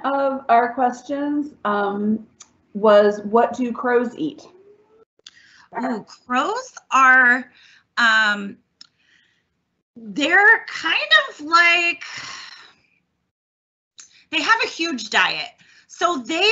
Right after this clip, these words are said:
Speaker 2: will come to the, come to the feeders. They'll eat things that are at the feeders. They'll go after fruit. They'll go, they'll go after the seeds and stuff, but they will also eat from the dead animals on the side of the road.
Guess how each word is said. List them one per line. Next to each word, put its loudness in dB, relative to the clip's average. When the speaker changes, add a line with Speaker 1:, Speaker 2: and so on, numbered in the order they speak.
Speaker 2:
will 2
come -2
to -10
the, -2
come -2
to -6
the -4
feeders. -4
They'll 0
eat -10
things -4
that 4
are 0
at -2
the -8
feeders. -10
They'll -4
go -2
after 0
fruit. -10
They'll -4
go, 0
they'll -2
go 0
after 0
the -6
seeds -10
and -10
stuff, -2
but -6
they 2
will -2
also -2
eat -8
from 0
the -4
dead -2
animals -6
on -6
the -6
side 0
of -4
the -6
road. -4